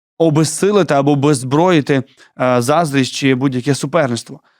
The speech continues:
третій практичний такий принцип для нас, е, це практива-, практикувати вдячність. Практикувати вдячність. Першому Солонян п'ять вісімнадцять. «Вдячність — це потужний інструмент для подолання заздрощів. Коли ми вдячні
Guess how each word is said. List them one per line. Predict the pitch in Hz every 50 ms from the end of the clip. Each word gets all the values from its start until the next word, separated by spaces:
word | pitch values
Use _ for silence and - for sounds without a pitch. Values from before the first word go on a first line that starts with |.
| _ _ -
третій | 156 175 165 - 170 151
практичний | - 156 147 139 - 175 175 - - 156 147
такий | 123 135 - 156 143
принцип | 127 151 156 175 175 147 - 151 135
для | 127 135 135
нас, | 143 160 185 190 - - _ _ _ _ _ _ _ -
е, | 131 131 131 123
це | - - 160 147
практива-, | 139 156 147 143 - - 151 160 165 - 151
практикувати | - 151 139 - 160 135 156 143 139 131 127 - 151
вдячність. | 143 156 135 120 - - 117 - - - _ _ _ _ _ _ _ _ _ _ _ _ _ _ _ _ _ _ _ _
Практикувати | - 151 143 - 170 143 165 170 180 180 - 175
вдячність. | 156 147 160 135 123 - 139 127 117 - -
Першому | - 170 170 156 - 160 147 151
Солонян | 143 - 151 147 143 151 165 180 175 160
п'ять | 143 165 156 151 135
вісімнадцять. | 143 147 135 - 151 147 151 143 127 120 - 120 110 - _ _ _ _ - - _ -
«Вдячність — | 135 156 190 196 - 180 185 160 -
це | - 180
потужний | 143 160 165 - 185 208 185 160 170 165
інструмент | 156 - - 151 160 180 185 180 151
для | 143 160 160 156 147 - - - _
подолання | - 151 147 135 143 139 147 160 170 170 165 160
заздрощів. | 147 156 160 156 135 123 127 120 - 135 123
Коли | 117 - 151 160 170 170
ми | 156 156 151
вдячні | 135 127 120 147 165 190 196 - - 135 131 123